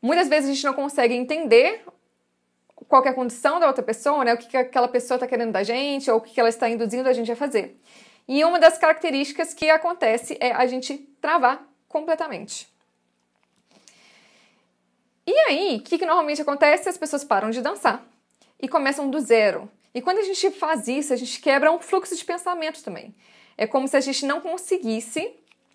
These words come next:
se adaptar ou se reorganizar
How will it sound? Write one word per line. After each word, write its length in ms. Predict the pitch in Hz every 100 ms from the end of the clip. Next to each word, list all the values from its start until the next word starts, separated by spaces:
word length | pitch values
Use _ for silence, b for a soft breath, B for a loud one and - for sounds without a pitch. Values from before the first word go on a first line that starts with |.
| _ _ _
se 140 | -
adaptar 800 | 277 247 262 - 240 320 - _ -
ou 460 | 269 269 320 403 b b b
se 760 | - - - 269 294 311 302 277 285
reorganizar 840 | 339 427 339 415 359 208 240 320